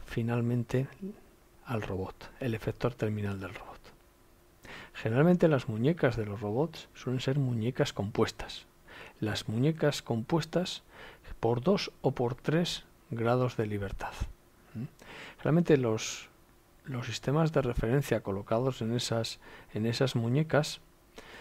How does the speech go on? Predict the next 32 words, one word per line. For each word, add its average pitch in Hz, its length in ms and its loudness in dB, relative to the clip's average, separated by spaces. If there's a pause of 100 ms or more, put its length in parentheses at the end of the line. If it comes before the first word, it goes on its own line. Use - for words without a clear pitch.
(1040)
suelen 139 240 2
tener 143 220 4
sistemas 135 400 4
de 123 140 2
referencia 127 420 0
coincidentes. 101 920 -2
Mecánicamente 175 760 8
es 151 80 8
difícil 131 480 2
que 117 100 0
las 117 220 -2
tres 127 240 0
tengan 131 280 2
los 117 140 0
sistemas 120 400 0
de 110 80 0
referencia 110 480 0
coincidentes. 101 600 -4
Suelen 151 320 4
tener 139 320 4
dos. - 340 -8 (600)
Y 107 60 -2
la 107 160 2
tercera 160 420 4
articulación 139 560 0
suele 131 220 0
estar 127 240 0
desplazada 123 580 0
respecto 113 460 -4
a 101 60 -2
las 101 160 -4
anteriores. 95 720 -8